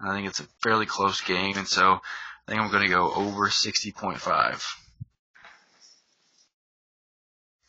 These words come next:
Uh, number three lock, I gotta go, I gotta go with Syracuse at Pitt.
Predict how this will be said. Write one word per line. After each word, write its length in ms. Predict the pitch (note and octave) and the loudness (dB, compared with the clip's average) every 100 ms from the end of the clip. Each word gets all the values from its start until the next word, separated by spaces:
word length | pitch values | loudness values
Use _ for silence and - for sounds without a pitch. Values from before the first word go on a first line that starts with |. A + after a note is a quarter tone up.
| - - - - _ _ _ _ _ _ - - | -16 -14 -14 -16 _ _ _ _ _ _ -10 2
Uh, 240 | G#2+ A2+ A2+ | 6 6 6
number 180 | A#2 - | 2 -2
three 400 | - C#3+ D#3 D3+ | -2 4 8 8
lock, 460 | C#3+ D3 D3+ - - - - | 10 12 10 6 -8 -12 -4
I 120 | A2+ | -2
gotta 260 | A#2 C3 A#2 | 2 2 2
go, 560 | B2 A#2+ A#2+ A#2 A#2 - - - - | 4 6 6 4 -2 -12 -16 -12 0
I 40 | |
gotta 120 | D3 D#3 | 2 6
go 100 | D3 | 4
with 100 | - | 4
Syracuse 880 | - - C#3 C#3+ - C3+ C3 A#2+ - | 2 2 2 -2 -2 0 0 0 0
at 280 | A2+ - | 0 0
Pitt. 340 | - A2 G#2+ | -6 -4 -4